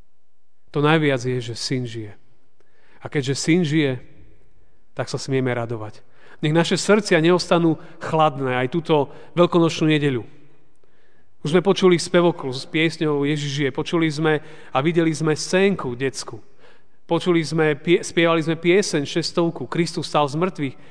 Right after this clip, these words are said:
To je, to je mnoho námetov, ktoré hovoria, že, že naše srdcia by dnes nemali zostať chladné. Ja viem, že i pre Jakoba bolo ťažké uveriť, že Syn žije.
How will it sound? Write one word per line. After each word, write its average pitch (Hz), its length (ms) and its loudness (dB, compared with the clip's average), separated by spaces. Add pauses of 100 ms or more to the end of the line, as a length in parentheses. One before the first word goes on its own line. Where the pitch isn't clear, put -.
(320)
To - 40 0
je, 170 100 6 (100)
to - 120 -4
je 180 40 2
mnoho 214 320 4
námetov, 190 720 4 (400)
ktoré 175 160 4
hovoria, 196 400 6
že, 170 240 4 (320)
že 160 480 2
naše 180 240 4
srdcia 208 440 4
by 175 160 2
dnes 190 200 4
nemali 196 320 6
zostať 175 400 0
chladné. 165 520 0 (1700)
Ja 160 120 4
viem, 202 200 6
že 175 120 4
i 170 80 4
pre 175 160 6
Jakoba 185 320 4
bolo 170 240 2
ťažké - 400 2
uveriť, 165 400 4
že 135 80 -4
Syn 151 240 0
žije. 127 240 -4